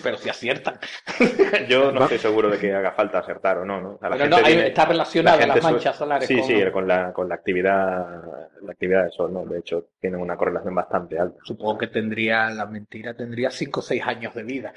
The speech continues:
Speaker 1: si no <laughs> le funciona.
Speaker 3: No,
Speaker 1: A no ser
Speaker 3: porque
Speaker 1: que sea el cambio
Speaker 2: No,
Speaker 1: climático,
Speaker 2: porque
Speaker 1: que esto ya tiene más,
Speaker 2: No, porque la
Speaker 1: pero
Speaker 2: gente
Speaker 1: sí.
Speaker 2: suele tener una memoria muy a
Speaker 1: <laughs> Muy
Speaker 2: corto
Speaker 1: límite,
Speaker 2: plazo,
Speaker 1: sí,
Speaker 2: ¿no?
Speaker 1: sí.
Speaker 2: Entonces,
Speaker 1: Sí,
Speaker 2: eh,
Speaker 1: tiene.
Speaker 2: de
Speaker 1: Como
Speaker 2: hecho,
Speaker 1: cuando,
Speaker 2: bueno.
Speaker 1: cuando salen a la calle y dicen, "Este, este,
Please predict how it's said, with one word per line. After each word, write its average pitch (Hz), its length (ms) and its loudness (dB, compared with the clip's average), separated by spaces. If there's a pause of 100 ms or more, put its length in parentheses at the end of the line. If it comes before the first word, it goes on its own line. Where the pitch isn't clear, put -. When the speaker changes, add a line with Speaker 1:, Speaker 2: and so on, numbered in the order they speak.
Speaker 1:
si - 160 -4
no 104 100 -6
<laughs> - 120 -4
le 202 80 8
funciona. - 720 2 (240)
Speaker 3:
No, 135 160 6
Speaker 1:
A 143 80 6
no 185 80 8
ser 190 140 6
Speaker 3:
porque 151 60 8
Speaker 1:
que 170 60 4
sea 175 160 6
el 165 80 4
cambio 160 260 6
Speaker 2:
No, - 40 -2
Speaker 1:
climático, 156 360 6
Speaker 2:
porque 175 120 8
Speaker 1:
que 151 60 6
esto 156 160 2
ya - 140 4
tiene 131 220 -4
más, 143 220 -2
Speaker 2:
No, 151 80 6
porque 131 220 4
la 104 80 6
Speaker 1:
pero 117 100 0
Speaker 2:
gente 131 200 4
Speaker 1:
sí. 117 60 2
Speaker 2:
suele 139 160 6
tener 131 220 4
una 120 160 2
memoria 110 760 0
muy 104 220 -2
a 180 60 6
Speaker 1:
<laughs> - 0 -
Muy 165 40 2
Speaker 2:
corto 165 140 6
Speaker 1:
límite, 160 180 6
Speaker 2:
plazo, - 180 4
Speaker 1:
sí, 147 60 2
Speaker 2:
¿no? - 140 -2
Speaker 1:
sí. 110 60 -2
Speaker 2:
Entonces, 101 460 -2
Speaker 1:
Sí, - 120 -4
Speaker 2:
eh, 98 60 2
Speaker 1:
tiene. 98 180 2
Speaker 2:
de - 140 -10 (400)
Speaker 1:
Como 107 160 2
Speaker 2:
hecho, - 140 2
Speaker 1:
cuando, - 180 2
Speaker 2:
bueno. - 200 -14
Speaker 1:
cuando 117 220 -4
salen 131 280 -2
a 123 40 0
la 113 120 -2
calle 120 140 -6
y 113 40 -6
dicen, 110 280 -14
"Este, - 200 -20
este, - 280 -12